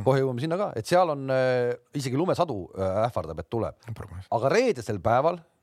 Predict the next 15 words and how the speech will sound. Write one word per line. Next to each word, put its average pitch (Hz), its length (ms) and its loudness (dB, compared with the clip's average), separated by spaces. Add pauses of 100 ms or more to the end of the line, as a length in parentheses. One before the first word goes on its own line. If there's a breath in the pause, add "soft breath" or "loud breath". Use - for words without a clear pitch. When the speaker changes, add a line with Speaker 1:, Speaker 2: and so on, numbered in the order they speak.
(220)
Speaker 1:
neljapäevasel 117 560 -2
päeval 104 180 0
ka 113 120 0
vist - 160 -12
juba, 64 180 -16 (240)
on, 104 400 -4
äh, 98 180 -4
meil 98 360 -6
see, 95 340 -4
mm, 85 1800 -14
vihmasadu 120 480 -4
hästi 110 180 -6
palju 113 240 -2
seal 101 120 -2
all 120 180 2